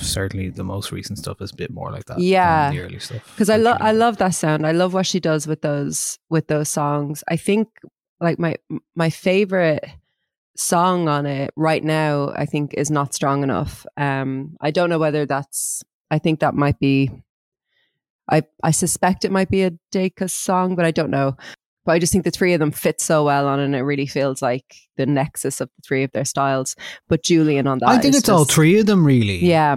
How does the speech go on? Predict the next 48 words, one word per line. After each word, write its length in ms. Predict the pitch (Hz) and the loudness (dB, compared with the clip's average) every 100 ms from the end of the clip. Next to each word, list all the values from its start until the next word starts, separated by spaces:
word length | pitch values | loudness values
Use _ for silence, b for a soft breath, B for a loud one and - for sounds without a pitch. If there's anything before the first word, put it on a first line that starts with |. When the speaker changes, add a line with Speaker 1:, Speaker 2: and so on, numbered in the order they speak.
| 139 | 0
Speaker 1:
I 80 | |
think 160 | 151 202 | 0 0
it's, 140 | 196 | 0
that 260 | 165 143 131 | 0 0 2
one 100 | 147 | 2
is 120 | 120 | 4
all 160 | 123 117 | 4 2
three 260 | - 113 | 0 0
of 60 | 107 | 0
them. 220 | 95 92 156 | -2 -2 0
Speaker 2:
It's 220 | 165 - | 2 0
Speaker 1:
And 80 | 220 | 0
I 40 | |
Speaker 2:
so, 40 | |
Speaker 1:
think 180 | - 107 | -2 0
Speaker 2:
but 80 | 208 | 2
I 140 | 175 | 4
d-, 120 | 180 180 | 2 2
I 120 | 180 | 2
just 260 | 165 175 - | 2 -2 0
think 280 | 175 175 | 0 0
that 440 | - 156 143 - - | 0 2 2 0 -4
Julian 720 | - 160 156 156 151 147 147 | 0 2 2 2 0 0 -2
just, 420 | - 135 - - - _ | -2 -2 -2 -4 -8 _
like, 280 | - 143 - - | -2 -2 -2 -6
shines 680 | - - 127 127 85 - - | -4 0 0 0 -2 -6 -6
on 160 | - 123 | -6 -4
that 180 | - - | -4 -4
one. 300 | 139 - 147 B B B B _ _ | -4 -4 -8 B B B B _ _
And 640 | 170 165 160 160 151 156 156 - - - | 0 2 2 2 2 0 0 -2 -4 -2
yeah, 260 | 180 147 110 | 0 2 2
obviously 380 | 147 151 147 | 0 -2 0
I 80 | 131 | 0
love 280 | 143 143 - _ - | 0 -2 -6 _ -2
Twenty 260 | 151 143 | 2 2
dollars 520 | 143 139 139 143 139 - | 2 0 2 0 -2 -4
is 420 | 139 127 - - | -4 -4 -8 -8
her 220 | 151 156 147 | -2 0 0
song. 580 | - 135 139 139 135 139 | 0 0 0 -2 -4 -2
And 100 | 160 | 0
I 80 | 160 | 0
think 500 | 160 180 175 - - _ _ _ _ | 0 -2 -2 -6 -20 _ _ _ _
A-, 160 | 170 - | -2 0
Auntie 320 | 156 160 165 156 | 0 0 0 -2
Curse, 500 | 165 151 147 - - | 0 -2 -2 -4 -4
she, 580 | 156 151 151 147 143 - | -2 0 0 -2 -2 -4
is 160 | 151 - | -8 -4
that, 260 | 151 - | -4 -4